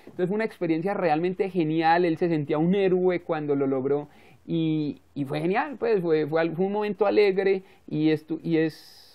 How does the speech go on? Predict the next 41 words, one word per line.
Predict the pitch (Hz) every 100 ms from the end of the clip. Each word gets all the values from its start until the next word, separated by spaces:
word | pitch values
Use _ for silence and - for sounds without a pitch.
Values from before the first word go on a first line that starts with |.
| _ -
algo | 170 185
tan | 170 151
simple | 151 160
como | 160 143
un | 139
videojuego. | 147 123 117 78 - - -
Conseguir | 160 180 185 226
un | 254
Nintendo | 262 254 247
Wii | 240 233
en | 233
este | 226 226
momento | 185 160 175 185 202 208 202
no | 202 202
es | 190
tan | 202 196
fácil, | 190 190 214 196
ya | 170 160
toca | 185 185
de | 180
segunda | 156 143 165 190 196
en | 196
plataformas | 170 160 143 135 147 165 175
de | 156
comercio | 147 135 127
electrónico, | 156 127 135 139 160 156
por | 147 135
internet, | 131 127 120 120 139 160 160 156
en | 143 131 127
algunas | 127 135 170 -
partes | 175 170 170
pues | - 165
usado, | 165 165 156 160 175 - - _
porque | 147 139 139
ya | 131 131
han | 139
salido | 156 165 165
unas | 165
plataformas | - 139 131 131 143 156
más | 156
nuevas, | 160 160